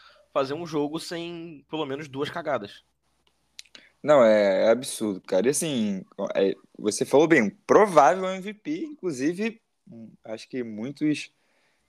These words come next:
Speaker 2: é, defendem até hoje que ele deveria mesmo com aquela lesão ter sido M V P na temporada de dois mil e dezessete.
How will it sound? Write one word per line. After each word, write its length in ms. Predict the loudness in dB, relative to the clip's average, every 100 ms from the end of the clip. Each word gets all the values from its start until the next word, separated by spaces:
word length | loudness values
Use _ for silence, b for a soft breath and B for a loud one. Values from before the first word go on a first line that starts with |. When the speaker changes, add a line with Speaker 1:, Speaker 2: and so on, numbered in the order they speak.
| _
Speaker 2:
é, 360 | -2 2 2 2
defendem 420 | 0 0 0 0
até 220 | 0 2
hoje 260 | 4 4 2
que 100 | 0
ele 120 | -2
deveria 640 | 2 4 6 4 4 2 2
mesmo 260 | -2 -6
com 80 | -8
aquela 240 | -2 0
lesão 480 | 2 2 0 -4 -6
ter 180 | -6 -8
sido 300 | -6 -6 -4
M 180 | -4 -4
V 100 | -6
P 340 | -4 -2 0
na 100 | -2
temporada 640 | -6 -8 0 2 4 2
de 180 | -2 -6
dois 160 | -4 -6
mil 160 | -6
e 140 | -10 -10
dezessete. 880 | -10 -12 -2 -2 -2 -6 -8 -16